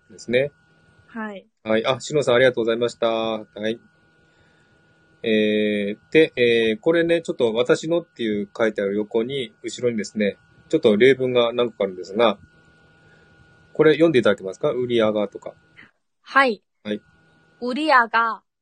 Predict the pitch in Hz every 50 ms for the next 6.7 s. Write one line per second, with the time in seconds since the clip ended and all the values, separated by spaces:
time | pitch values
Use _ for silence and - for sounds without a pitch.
0 | _ _ _ _ 226 233 233 240 277 269 226 208 202 202 _ 226 240 240 220 185
1 | _ _ _ _ _ _ _ 220 226 233 220 277 277 254 220 196 196 202 226 240
2 | 240 214 185 _ _ _ _ _ _ - 220 226 226 262 294 285 233 208 202 190
3 | - 233 240 226 185 - _ _ _ _ _ - 226 240 240 320 339 320 - -
4 | 233 226 226 220 - 277 302 311 302 277 247 208 190 180 _ _ _ _ - -
5 | 233 247 285 311 302 226 220 220 _ _ _ - 247 226 190 - _ _ _ _
6 | - 233 247 233 294 277 214 220 220 220 220 226 220 190